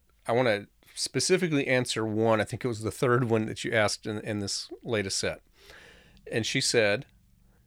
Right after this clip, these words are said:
is there some method for progressively working on a particular problem in an etude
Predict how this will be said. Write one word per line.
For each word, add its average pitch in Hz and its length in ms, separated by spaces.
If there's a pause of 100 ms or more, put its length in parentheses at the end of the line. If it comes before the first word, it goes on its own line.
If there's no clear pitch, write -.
(180)
is 123 140
there 135 100
some 156 320
method 160 400
for 123 520 (100)
progressively 127 840
working 120 560
on 113 340
a 113 180
particular 107 580
problem 104 680
in 107 140
an 101 140
etude 98 560